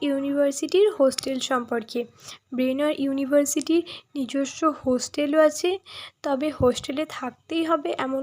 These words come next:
কোনো কম্পালসারি নেই। তোমরা আশেপাশে অনেক পিজি আছে, সেখানেও থাকতে পারো, ফ্ল্যাটেও থাকতে পারো। আর এখানে ব্রেনওয়্যার ইউনিভার্সিটির হোস্টেল ফিজ হচ্ছে, তোমরা যদি ফোর বেড শেয়ারিং রুম নাও, অর্থাৎ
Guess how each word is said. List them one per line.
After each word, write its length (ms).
কোনো 140
কম্পালসারি 640
নেই। 120
তোমরা 240
আশেপাশে 440
অনেক 160
পিজি 320
আছে, 160
সেখানেও 380
থাকতে 360
পারো, 180
ফ্ল্যাটেও 400
থাকতে 360
পারো। 180
আর 60
এখানে 280
ব্রেনওয়্যার 400
ইউনিভার্সিটির 760
হোস্টেল 460
ফিজ 200
হচ্ছে, 280
তোমরা 280
যদি 140
ফোর 240
বেড 240
শেয়ারিং 340
রুম 160
নাও, 120
অর্থাৎ 260